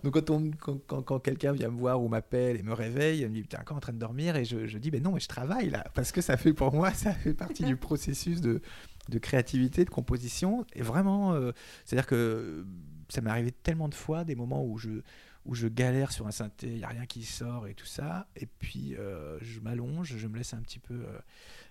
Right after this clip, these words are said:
Speaker 1: aller, euh, je, je commence à, ouais, à être dans une, dans une espèce de sommeil, euh, s-, souvent s-, semi-conscience, et souvent c'est des siestes, euh, musicales, je me mets, je, je, je me laisse une petite boucle, euh, je,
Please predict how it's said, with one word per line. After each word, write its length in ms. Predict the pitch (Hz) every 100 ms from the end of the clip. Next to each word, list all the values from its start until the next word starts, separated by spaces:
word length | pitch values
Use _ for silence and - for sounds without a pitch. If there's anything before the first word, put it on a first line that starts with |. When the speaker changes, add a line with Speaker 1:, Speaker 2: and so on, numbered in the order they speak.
| -
Speaker 1:
aller, 540 | 113 113 113 131 147
euh, 400 | 139 113 110 110
je, 160 | 107 110
je 140 | 104
commence 260 | 104 107 113
à, 220 | 98 98
ouais, 180 | 101 107 -
à 60 | 113
être 120 | 104
dans 100 | 113
une, 160 | 104 - 131 - - -
dans 80 | 107
une 120 | 110
espèce 220 | - 110
de 40 |
sommeil, 640 | 104 - 113 113 120 120 117
euh, 120 | 104
s-, 180 | 104 - - - - -
souvent 260 | - 131 147
s-, 180 | 151 -
semi-conscience, 840 | - - 147 143 156 - 151 156 -
et 80 | 127
souvent 260 | 104 143 151
c'est 120 | 147
des 80 | 127
siestes, 320 | - 160 -
euh, 260 | 120 117
musicales, 480 | 113 123 123 120 113
je 80 | 101
me 80 | 104
mets, 200 | 110 92
je, 120 | 117
je, 160 | 104 117
je 120 | 110
me 160 | 120 120
laisse 200 | 143 -
une 100 | 120
petite 200 | - 120
boucle, 400 | 120 135 131 127
euh, 200 | 113 110
je, 120 | -